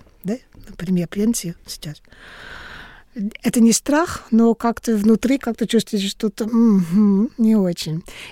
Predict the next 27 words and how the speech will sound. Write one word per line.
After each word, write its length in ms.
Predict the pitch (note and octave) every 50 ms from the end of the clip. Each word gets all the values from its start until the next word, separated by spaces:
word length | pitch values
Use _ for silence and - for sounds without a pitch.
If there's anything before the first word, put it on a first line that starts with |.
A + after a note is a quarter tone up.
| -
Если 240 | - A3+ A3+ - C4
что-то 420 | G#3 - - - C4 A#3+ - - B3+ -
очень 360 | - A#3+ A#3+ - A#3 A3 A3
великое, 720 | G#3 A3 G#3+ A3+ B3 A#4 B4 - - A#3 F#3+ D#3+ D3+ E3+ - - _ _
я 140 | - G#3+ A3
думаю, 300 | G#3 G#3 B3 A#3+ A#3+ A#3+
что 480 | - - - - A#3+ A#3 A#3 A#3 B3 B3 - _ _ _ - - - - - - - - _ _ -
это 260 | G#3+ G#3+ - - A#3
толчок, 600 | - - A#3 A3+ A3 - - A#3+ A3+ - - - - _ _ _ _ _ _ _ _ -
чтобы 480 | - - - - A3+ G#3+ F#3+ G#3 G3+
войти 320 | F#3+ G3+ G#3 - - A3 F#3
внутрь 320 | F#3 G#3+ C4+ F4+ - D#4
себя 420 | - - - F3 D#3 E3 D3+ D3+ E3+ - _ _ _ _ _ _ -
и, 400 | G3+ G3 G3+ G3+ G#3 G#3 G3+ - - - - - _ _ - -
ну, 1040 | F3+ E3+ G3 - _ _ - - _ _ _ - - - - E4+ E4+ - F#3+ G#3+ G#3+
быть 260 | F3 F3+ A3+ - -
со 120 | - F#3
Христом, 480 | E3 - E3 E3+ - - - G3 F3 E3 - _ _ _ -
м, 180 | F#3 E3 E3 - _ _ _
повернуться 500 | - F#3+ F3+ F#3+ F#3+ G3 A3+ G3+ - -
ещё 480 | F3 F3 F3 F3+ F3+ F#3 F#3 - - G3
глубже, 480 | F#3 F#3 A3+ B3+ A3+ F#3 E3 E3 D#3 - _ _
да. 180 | - F3 G3 B3 - - - - - - - - - - _
А 200 | - F#3 F#3 F#3+
от 200 | A3 - G3+ -
этого 340 | A#3 A3+ - A3+ A3 A3 G#3
страх 480 | - - - A3 G#3+ G#3 G3 - -